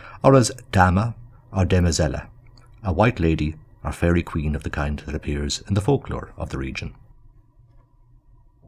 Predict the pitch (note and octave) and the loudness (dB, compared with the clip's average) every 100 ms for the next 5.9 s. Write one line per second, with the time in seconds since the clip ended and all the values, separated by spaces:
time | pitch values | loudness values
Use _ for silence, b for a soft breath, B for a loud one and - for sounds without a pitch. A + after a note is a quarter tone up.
0 | - _ _ _ _ _ _ _ _ _ | -20 _ _ _ _ _ _ _ _ _
1 | _ _ - - - F#3 - C#3 G#2+ G2+ | _ _ -18 0 6 6 6 6 6 4
2 | - C#2+ C#2 - D2+ D#2 D#2 D2+ - F#2 | 2 -2 -2 0 0 2 0 -4 2 2
3 | - - - B B B - C#3 D3 D3+ | 2 -4 -8 B B B -2 2 4 6
4 | D3+ D3 A#2 G2+ F2 D#2+ - F#2+ E2 D#2 | 6 6 4 4 4 0 0 0 0 -2
5 | - - E3 F3 F3 A#2+ A#2 D#2+ | -8 0 4 6 6 6 6 4